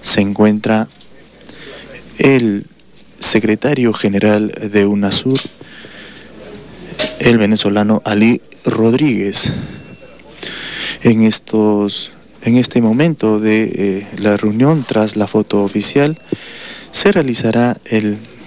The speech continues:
el acto inaugural de la cumbre, de esta reunión, con un discurso que ofrecerá el presidente de la República, Ollanta Humala Tasso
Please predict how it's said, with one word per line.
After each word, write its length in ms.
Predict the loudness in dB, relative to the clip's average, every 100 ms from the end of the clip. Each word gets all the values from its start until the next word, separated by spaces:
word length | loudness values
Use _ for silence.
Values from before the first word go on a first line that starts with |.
| -20 -18 -4
el 220 | 0 2
acto 460 | 2 0 -2 -2 -2 -10 -20 -12 0
inaugural 680 | 2 4 4 4 2 2 -4 -14 -20 -20 -20 -20 -20 -20 -20 -8
de 140 | -2 0
la 140 | 0
cumbre, 500 | 2 2 4 2 0 -4
de 160 | -10 -8
esta 240 | -6 -4
reunión, 480 | -2 2 2 2 0 -6 -18 -20 -18 -18 -18 -20 -20 -20 -20 -20 -20 -14 -2
con 420 | 2 4 2 -2 0
un 180 | 2
discurso 680 | 2 0 0 2 2 0 -6
que 120 | -6
ofrecerá 480 | -4 -2 0 2 2
el 100 | 0
presidente 640 | -2 -4 -2 0 0 0
de 140 | 0 2
la 100 | 0
República, 800 | 0 -2 0 0 -2 0 0 -2 -8 -16 -16 -18 -6 0
Ollanta 480 | 4 4 2 0
Humala 340 | -2 0 0 -2 -4 -4
Tasso 400 | 0 0 0 -4